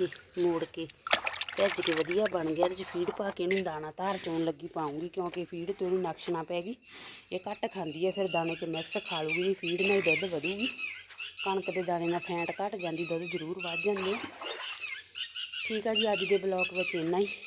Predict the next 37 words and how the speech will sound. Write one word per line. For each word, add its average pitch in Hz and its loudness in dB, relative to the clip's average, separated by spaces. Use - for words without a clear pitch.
ਤੇ 202 2
ਮਿਲਦੇ 180 2
ਆ 170 0
ਕਿਸੇ 175 -4
ਹੋਰ 165 0
ਬਲੌਗ 170 2
ਨਾਲ। 175 0
ਤੁਹਾਨੂੰ 190 0
ਮੇਰਾ 175 4
ਬਲੌਗ 160 -2
ਵਧੀਆ 165 0
ਲੱਗਿਆ 180 0
ਤਾਂ 160 -6
ਸ਼ੇਅਰ 175 -2
ਜ਼ਰੂਰ 160 -4
ਕਰ 190 0
ਦਿਓ, 175 -2
ਲਾਈਕ 165 0
ਕਮੈਂਟ 185 -2
ਜ਼ਰੂਰ 160 -4
ਕਰਿਆ 185 2
ਕਰੋ। 202 0
ਹੌਸਲਾ 220 8
ਮਿਲਦਾ 170 4
ਜੇ 196 4
ਤੁਸੀਂ 190 0
ਵੇਖ 175 2
ਕੇ 190 0
ਛੱਡ 170 -2
ਦਿੰਦੇ 175 2
ਆ 175 0
ਵੀ 170 0
ਵਿਊ 170 -2
ਤਾਂ 208 0
ਹੁੰਦੇ 170 0
ਆ 170 0
ਜੀ, 175 -8